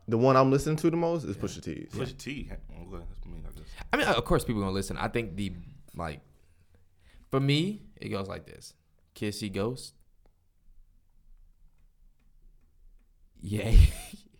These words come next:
Speaker 2: <laughs> Daytona this.
Speaker 1: Wh-, why Ki-,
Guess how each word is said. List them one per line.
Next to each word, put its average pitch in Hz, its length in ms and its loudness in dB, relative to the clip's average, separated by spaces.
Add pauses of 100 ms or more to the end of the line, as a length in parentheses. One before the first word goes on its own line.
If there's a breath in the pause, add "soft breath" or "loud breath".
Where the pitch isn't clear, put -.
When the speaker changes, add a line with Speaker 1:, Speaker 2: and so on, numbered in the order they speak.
(460)
Speaker 2:
<laughs> - 1120 -20
Daytona 98 600 -6
this. - 500 -14 (360)
Speaker 1:
Wh-, - 220 -8
why 131 200 2
Ki-, 139 300 -2